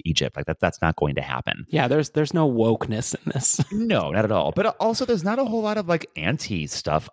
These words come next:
Speaker 1: either, if I'm being honest. Like, I
Speaker 2: Yeah, there's just a lot of talk about slaves and stuff, which is
Speaker 1: Oh, without a doubt. Yeah, without a doubt.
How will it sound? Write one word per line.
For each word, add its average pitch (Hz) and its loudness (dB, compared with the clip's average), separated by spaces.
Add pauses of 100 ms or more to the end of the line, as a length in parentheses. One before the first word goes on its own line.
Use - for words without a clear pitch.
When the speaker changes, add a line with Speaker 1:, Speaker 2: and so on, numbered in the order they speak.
(100)
Speaker 1:
either, 85 2 (140)
if - -2
I'm 78 0
being 80 2
honest. - -4 (400)
Like, 101 2
I 208 2
Speaker 2:
Yeah, 202 2
there's 220 0
just - -4
a 175 -2
lot 139 2
of 113 -4
talk 107 -2
about 110 -4
slaves 104 -2
and 104 -2
stuff, 104 2
which 104 0
is 190 0
Speaker 1:
Oh, 165 4
without 104 6
a 82 2
doubt. 50 -4
Yeah, 80 0
without 87 2
a 71 -2
doubt. - -4